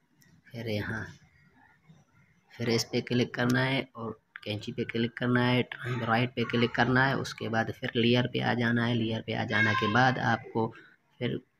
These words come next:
पीएनजी उठानी है अभी बिल्ली वाली। ये हमारी बिल्ली इधर पड़ी हुई है दोस्तों। फिर हम इसको क्या करेंगे, क्रॉप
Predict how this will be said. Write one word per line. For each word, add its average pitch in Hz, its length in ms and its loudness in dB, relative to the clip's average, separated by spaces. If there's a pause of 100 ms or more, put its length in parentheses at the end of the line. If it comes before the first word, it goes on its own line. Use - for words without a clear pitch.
(1120)
पीएनजी 117 320 4
उठानी 123 440 0
है - 80 2
अभी 123 200 -2
बिल्ली 120 360 2
वाली। 107 340 0 (1040)
ये 117 120 4
हमारी 113 340 6
बिल्ली 110 320 2
इधर 113 200 2
पड़ी 113 220 2
हुई 117 120 4
है 117 80 4
दोस्तों। 117 460 0
फिर 123 220 -4
हम 107 180 0
इसको 110 260 -4
क्या 113 240 0
करेंगे, 110 480 2
क्रॉप 110 400 -4